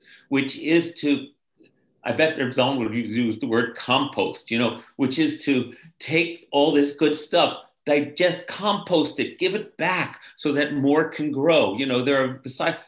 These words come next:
we're talking in light images because it's Hanukkah, but there are many, many earthy images we could also use to say, uh, yes, our sense of being either self-contained or utterly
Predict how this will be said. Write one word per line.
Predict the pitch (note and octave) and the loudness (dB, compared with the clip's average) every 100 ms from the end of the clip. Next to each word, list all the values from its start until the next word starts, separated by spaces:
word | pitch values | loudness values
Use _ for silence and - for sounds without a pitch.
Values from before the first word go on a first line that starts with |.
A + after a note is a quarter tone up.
| _ D3 | _ 0
we're | F#3 | 2
talking | E3+ - C#3+ | 2 -2 0
in | C3 B2 | -2 2
light | A#2+ D3 E3 - | 4 4 2 -2
images | B2 A2 - A2 - | -2 -2 -2 -6 -6
because | - - B2 A#2 | -10 -8 -6 -6
it's | A#2 - | -8 -6
Hanukkah, | E3+ D3+ - - - _ _ | -2 -2 -4 -8 -8 _ _
but | C3 | -4
there | C3 B2+ | 2 4
are | A#2+ | 4
many, | C#3+ E3+ C#3+ | 2 2 2
many | C3 C#3+ B2 B2 | 2 2 0 0
earthy | B2 B2+ C3+ A#2 | 0 0 -2 -2
images | A2+ G#2+ G#2+ | -2 -4 -6
we | G#2 A2 | -8 -8
could | A2+ | -4
also | A#2 B2+ - F#2+ - _ _ _ - - | -2 -4 -4 -4 -6 _ _ _ -20 -20
use | A#2+ C3+ A#2 F#2+ - | -6 -2 -2 -2 -8
to | B2 | -10
say, | A#2 C3 A#2+ A2+ - _ _ _ - | -6 -2 0 -2 -8 _ _ _ -18
uh, | B2+ - - - - F#2 | -18 -16 -16 -16 -18 -6
yes, | D#3 B2+ - - _ _ _ _ - | -2 -2 -4 -18 _ _ _ _ 0
our | C3+ D#3 E3 | 2 4 2
sense | E3+ - C#3+ D3+ - | 0 0 0 0 -4
of | B2+ B2+ B2 | -4 -4 -2
being | B2+ C#3 A#2+ A#2 _ _ _ _ _ - | -2 -2 -4 -10 _ _ _ _ _ -8
either | B2 A#2 A#2+ | -4 -2 -4
self-contained | - D3 E3 - F3+ E3 C#3+ C3 C3 C3 - _ _ _ _ - | -2 -2 -2 -4 -10 -6 -4 -2 -2 -6 -12 _ _ _ _ 0
or | A#2 - C3 | 4 4 4
utterly | D3 D#3 D3+ C#3+ C#3 D#3 | 2 4 2 2 0 -4